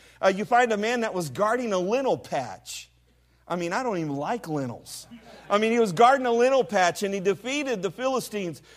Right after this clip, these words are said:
Uh, eh, there's great men of these mighty men, and God allowed David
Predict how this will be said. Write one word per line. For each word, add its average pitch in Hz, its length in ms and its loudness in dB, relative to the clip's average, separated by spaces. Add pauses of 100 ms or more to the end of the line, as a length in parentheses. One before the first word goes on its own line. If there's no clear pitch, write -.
Uh, 190 240 4
eh, 220 220 0
there's 202 360 0
great 269 640 0
men 208 800 -2 (680)
of 165 180 0
these 165 260 -4
mighty 180 360 -4
men, 151 400 -6 (760)
and 151 220 -6
God 196 520 0
allowed 147 560 -6
David 120 480 -8